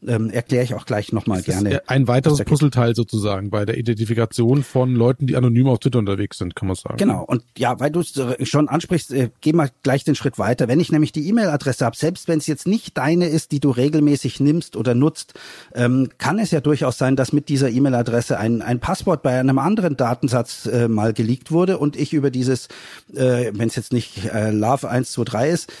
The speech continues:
Speaker 1: und ich über dieses komisch aussehende Passwort, das du noch woanders benutzt, nämlich bei deiner echten E-Mail-Adresse, dann den Link eben bekomme, wie dein echter Name ist. Also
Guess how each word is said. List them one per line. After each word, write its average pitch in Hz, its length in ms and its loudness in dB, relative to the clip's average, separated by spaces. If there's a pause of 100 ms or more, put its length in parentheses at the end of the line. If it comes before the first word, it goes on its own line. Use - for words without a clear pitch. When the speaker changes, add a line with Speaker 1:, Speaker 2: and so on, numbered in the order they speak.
(160)
Speaker 1:
und 139 140 -2
ich 143 120 -2
über 139 160 2
dieses 127 500 -2
komisch 156 360 0
aussehende 139 400 0
Passwort, 143 480 -2
das 135 120 -2
du 139 120 0
noch 127 160 0
woanders 147 420 0
benutzt, 160 420 0
nämlich 131 280 0
bei 110 100 0
deiner 110 240 0
echten - 260 -2
E-Mail-Adresse, 139 600 0
dann 131 200 0
den 143 160 2
Link 135 240 2
eben 131 240 0
bekomme, 120 400 0
wie 117 60 2
dein 113 180 0
echter - 260 -4
Name 92 280 -2
ist. 87 140 -12
Also 127 180 0